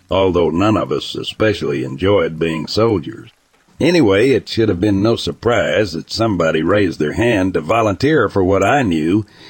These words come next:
would be a crappy job by anybody's standards. The other soldier who volunteered with me was tough as nails, as well as being utterly fearless under fire, as you can expect from an ex-Marine.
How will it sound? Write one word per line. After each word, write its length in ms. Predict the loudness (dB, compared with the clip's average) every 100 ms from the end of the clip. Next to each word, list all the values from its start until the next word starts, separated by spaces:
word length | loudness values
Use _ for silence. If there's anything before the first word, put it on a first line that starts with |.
| -8 -2
would 140 | 2
be 160 | 2 2
a 60 |
crappy 420 | 0 -2 0 -2
job 520 | 0 2 2 2 0 0
by 180 | 0
anybody's 580 | 2 2 0 0 0 -2
standards. 680 | -2 0 2 2 0 -2 -10 -20 _ _ _ _ _ _ _ _ 0
The 160 | 2
other 180 | 2 0
soldier 500 | 0 2 2 2 2
who 140 | 2
volunteered 720 | 2 2 2 0 2 2 2
with 160 | 0 0
me 340 | 2 2 2
was 220 | 2 0 -2
tough 320 | -2 0 0
as 160 | 0
nails, 640 | 0 2 0 -2 -6 -14 -20 -20 -20 -4 -2
as 120 | 2
well 220 | 2 2
as 140 | 2
being 340 | 2 0 0 -4 -4
utterly 380 | 0 2 2 -2
fearless 640 | -2 0 0 0 -4 -4
under 260 | -2 0 -2
fire, 640 | 0 0 0 -6 -12 -18 -20 -18 -4
as 180 | -2 0
you 120 | 0
can 120 | 0
expect 460 | -2 -4 -4 -4 -4
from 160 | -4
an 80 | 0
ex-Marine. 840 | 0 0 0 2 2 0 -2 -10